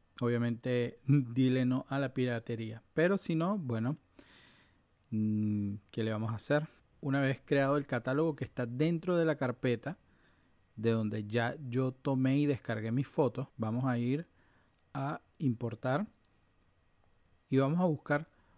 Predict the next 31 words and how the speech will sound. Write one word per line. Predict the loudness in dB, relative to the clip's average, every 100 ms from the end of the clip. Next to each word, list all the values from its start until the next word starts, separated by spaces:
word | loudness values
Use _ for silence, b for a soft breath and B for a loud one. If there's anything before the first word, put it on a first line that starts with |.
| b _ _
justo | -4 4 6 6 4 0 0 _ -4
en | -2
este | -2 0
momento. | 0 0 -2 -8 -10 _ _ -8
No | 0 4 4
vamos | 4 2
a | 0
copiar | -2 0 0 2
como | 0 0
D | 0
N | 0
G, | 0 0
no | -2 -2
vamos | -2 -4
a |
copiar, | -6 -4 -2
no | 0
vamos | 0 0
a | 0
mover. | 0 0 B B B _
Vamos | -2 -2
simplemente | -2 -2 0 2 2 2 0
a |
llena-, | 2 2 0 -2 -6
a | -2 0 0 -4 -4
añadir | 0 2 2 2 2 0 -4 b b b b _
y | -2 -2 -2
crear | 0 2 0 -6 _ _ 2
preval-, | 4 6 4 0 -6 -12 _
previsualizaciones | 6 6 4 -2 0 2 2 0 -2 0 2
inteligentes | 0 0 0 2 2 2 -4